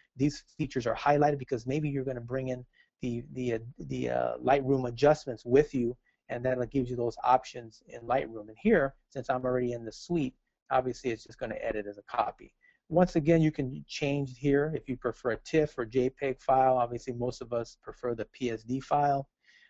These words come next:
Um, I'm working in an R G B profile, so any of you can adjust whatever profile that you're working with. Usually, it's this one right here. And then same thing here, whether you work in eight and sixteen bit. So usually I try to use the maximum,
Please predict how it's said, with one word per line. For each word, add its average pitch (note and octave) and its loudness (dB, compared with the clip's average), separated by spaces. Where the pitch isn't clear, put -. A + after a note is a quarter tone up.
Um, A#2 -2
I'm B2 0
working C3+ 4
in A#2 -4
an A#2 -8
R C3+ 6
G B2+ 0
B D3 4
profile, D3+ 4
so B2 -2
any B2 -2
of A#2+ -8
you B2 -4
can A#2+ -10
adjust A#2 -4
whatever A2+ -4
profile A2+ 0
that A2 -8
you're C3 4
working B2 2
with. A#2+ -4
Usually, B2 -6
it's - -16
this - -8
one A2+ -6
right G#2+ -2
here. F#3 2
And D#3+ 2
then E3+ 4
same E3+ 2
thing D#3+ 2
here, D3 4
whether B2 2
you B2 0
work B2+ 2
in A#2+ -8
eight C3+ 2
and A#2 -8
sixteen C#3 -6
bit. D3 2
So A#2+ 0
usually C3 -2
I A#2+ 0
try C3 0
to A#2+ -4
use C3 -6
the A#2+ -4
maximum, A#2+ -2